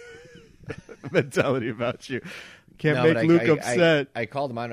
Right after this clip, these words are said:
Speaker 2: He actually said that he would, like, whenever he's been on, uh, Something Gate, he's, he's wanted to take it political 'cause he likes discussing
Speaker 1: They, yeah, they don't
Speaker 2: politics.
Speaker 1: talk politics, so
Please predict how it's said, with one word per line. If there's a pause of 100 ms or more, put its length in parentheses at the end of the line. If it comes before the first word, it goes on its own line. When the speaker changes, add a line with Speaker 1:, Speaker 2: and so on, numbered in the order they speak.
Speaker 2:
He
actually
said
that
he
would,
like,
whenever
he's
been
on,
uh, (840)
Something
Gate,
he's, (260)
he's
wanted
to
take
it
political
'cause
he
likes
discussing
Speaker 1:
They,
yeah,
they
don't
Speaker 2:
politics.
Speaker 1:
talk
politics,
so